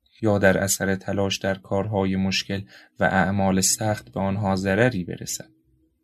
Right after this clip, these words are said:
و همچنین در اعضای وسط بدن نیز مانند شکم و پشت قرار نداده که به کار گرفتن آن در دیدن اشیا دشوار نباشد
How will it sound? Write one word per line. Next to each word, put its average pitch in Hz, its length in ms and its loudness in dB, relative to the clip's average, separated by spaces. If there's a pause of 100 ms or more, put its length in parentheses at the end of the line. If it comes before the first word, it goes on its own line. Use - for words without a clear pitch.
(1500)
و 113 100 0
همچنین 143 640 4 (220)
در 107 200 2
اعضای 101 640 2
وسط 101 460 -2
بدن 101 400 -2
نیز 127 500 2
مانند 98 480 0
شکم 117 560 0 (320)
و 95 80 -2
پشت 120 540 0
قرار 104 500 0
نداده 123 540 2 (240)
که - 120 -6
به 98 120 -2
کار 98 320 -2
گرفتن 92 520 -2
آن 117 320 2 (260)
در 104 180 4
دیدن 95 520 0
اشیا 101 540 -2
دشوار 98 500 -4
نباشد 113 580 -2